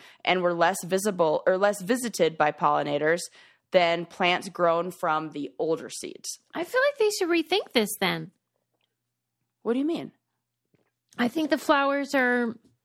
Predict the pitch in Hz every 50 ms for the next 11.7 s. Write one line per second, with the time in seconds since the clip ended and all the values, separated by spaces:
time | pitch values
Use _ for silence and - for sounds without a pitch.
0 | _ _ _ _ _ _ _ _ _ _ - 240 294 302 254 196 185 180 185 202
1 | 202 202 - _ - 269 285 247 285 269 254 214 147 95 - - - - _ _
2 | _ _ _ _ _ _ _ _ _ _ _ _ _ _ _ _ _ _ _ _
3 | _ _ _ _ - 165 165 175 202 247 214 156 - 190 220 220 185 233 269 254
4 | 311 294 233 247 226 214 196 190 - 240 226 240 233 208 214 247 269 285 285 277
5 | - - 240 269 269 277 269 - - 196 185 - - - - - 208 180 170 180
6 | 175 - - _ - - - - - - - 233 240 240 240 208 214 226 262 285
7 | 262 214 175 185 208 202 - - 226 - - - 208 202 208 226 202 - 208 190
8 | 196 208 214 233 233 214 - 214 165 175 180 170 170 202 202 226 208 151 117 -
9 | 175 175 - 196 175 170 - - _ _ _ _ - - 180 - - _ - -
10 | 190 170 220 208 - - - - 226 220 190 170 180 226 233 - - - - -
11 | - - _ - 190 190 180 - 196 180 170 170 -